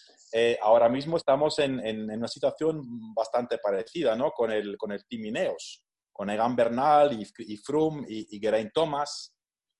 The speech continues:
Eh, vamos, eh, eso es una cosa que se va a repetir y bueno, eh, también,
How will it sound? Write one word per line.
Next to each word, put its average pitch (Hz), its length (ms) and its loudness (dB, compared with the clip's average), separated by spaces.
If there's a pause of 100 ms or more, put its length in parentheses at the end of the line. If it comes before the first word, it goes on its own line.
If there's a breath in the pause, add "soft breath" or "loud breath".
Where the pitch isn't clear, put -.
(220)
Eh, 101 880 -4 (180)
vamos, 123 480 0
eh, 107 340 0 (300)
eso 170 320 0
es 156 180 0
una 147 160 0
cosa 165 240 -2
que 139 100 -2
se 123 120 -2
va 110 80 6
a 110 40 6
repetir 185 520 -4
y 110 80 -6
bueno, 107 320 -2
eh, 95 260 -4
también, 127 460 -2